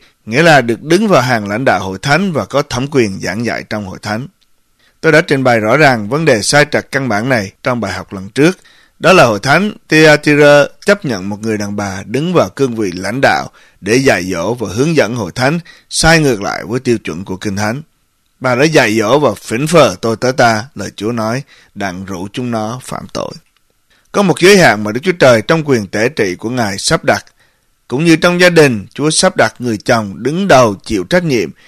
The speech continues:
Trong hội thánh cũng vậy, người lãnh đạo hội thánh phải là một người nam. Mục sư hội thánh là một chức vụ lãnh đạo giảng dạy với thẩm quyền trên hội thánh và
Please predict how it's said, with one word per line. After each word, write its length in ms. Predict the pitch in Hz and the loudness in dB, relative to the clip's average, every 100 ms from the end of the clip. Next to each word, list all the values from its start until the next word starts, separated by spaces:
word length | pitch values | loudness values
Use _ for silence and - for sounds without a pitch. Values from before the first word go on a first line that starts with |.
| - | -2
Trong 200 | 151 147 | 0 0
hội 140 | 104 | -4
thánh 240 | 98 143 160 | -2 -4 -2
cũng 220 | 131 139 | -4 2
vậy, 220 | 123 85 - _ _ 113 | 2 0 -6 _ _ -4
người 140 | 117 | 0
lãnh 160 | 127 156 | 2 4
đạo 180 | 117 | 2
hội 140 | 95 92 | 2 -4
thánh 280 | 127 156 170 | -2 -2 0
phải 160 | 120 | -2
là 60 | 123 | -2
một 280 | 104 95 95 | -4 -8 -12
người 160 | 92 | -14
nam. 320 | 85 117 110 98 _ _ _ - | -8 -6 -6 -8 _ _ _ -12
Mục 180 | 113 | -2
sư 140 | - 180 | 4 6
hội 120 | 143 | 6
thánh 240 | 135 180 | 4 2
là 60 | 180 | 2
một 180 | 127 101 - | 0 -2 -2
chức 220 | 104 - | -2 0
vụ 260 | 127 95 | 0 0
lãnh 280 | 101 101 131 | -2 -4 0
đạo 240 | 131 85 95 | 0 0 -2
giảng 280 | 101 110 135 | -4 -4 -2
dạy 180 | 98 | -2
với 180 | 92 143 170 | -2 -4 -4
thẩm 200 | 123 147 | -6 -2
quyền 240 | 151 117 95 | 0 0 0
trên 200 | 135 123 | -2 -2
hội 160 | 90 | -6
thánh 300 | 95 127 156 165 _ - | -4 -2 -2 -4 _ -4
và 300 | 117 101 | -2 -2